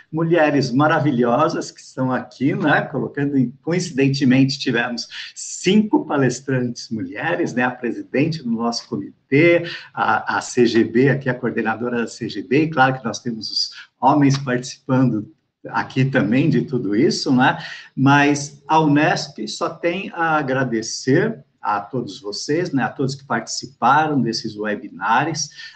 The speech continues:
A unesp está firmemente engajada em seguir esse caminho da ciência aberta, dos dados abertos,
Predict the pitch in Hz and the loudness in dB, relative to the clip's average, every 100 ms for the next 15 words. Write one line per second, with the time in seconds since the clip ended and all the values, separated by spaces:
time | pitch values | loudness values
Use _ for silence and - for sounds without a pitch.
0 | - 127 131 123 120 - - 120 - - | -2 2 4 4 2 -4 -6 -6 -6 -14
1 | - 160 202 - 123 127 143 170 160 151 | 0 2 2 2 0 2 2 0 -4 -2
2 | 131 123 117 - 120 123 135 139 135 - | 0 0 -2 -4 0 2 2 0 0 -4
3 | 110 110 113 - 135 165 127 113 117 139 | -6 -4 -4 -8 -4 -2 0 0 2 4
4 | 165 160 117 107 - 107 - - 87 92 | 4 2 0 -4 -8 -10 -10 -12 -12 -8
5 | 101 107 - 98 139 135 104 113 127 147 | -6 -6 -10 -8 -6 -6 -4 2 2 2
6 | 107 - 95 - 92 110 - - - - | -4 -12 -14 -10 -10 -10 -12 -20 -20 -20